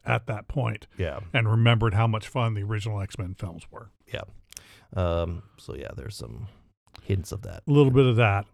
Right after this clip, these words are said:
Speaker 1: Uh, it was also hilarious to have Memory playing in the Flerken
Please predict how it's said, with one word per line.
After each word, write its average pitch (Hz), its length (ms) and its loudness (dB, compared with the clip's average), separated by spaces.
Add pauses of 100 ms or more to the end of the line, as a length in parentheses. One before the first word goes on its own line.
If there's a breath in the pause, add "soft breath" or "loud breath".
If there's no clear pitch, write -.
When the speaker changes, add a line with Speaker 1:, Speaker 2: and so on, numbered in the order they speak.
Speaker 1:
Uh, 127 280 6
it 143 100 6
was 131 160 4
also 135 440 4
hilarious 117 540 4
to 113 100 0
have 104 240 2
Memory 110 440 4
playing 113 540 0 (520)
in 123 120 0
the 107 80 0
Flerken 117 640 0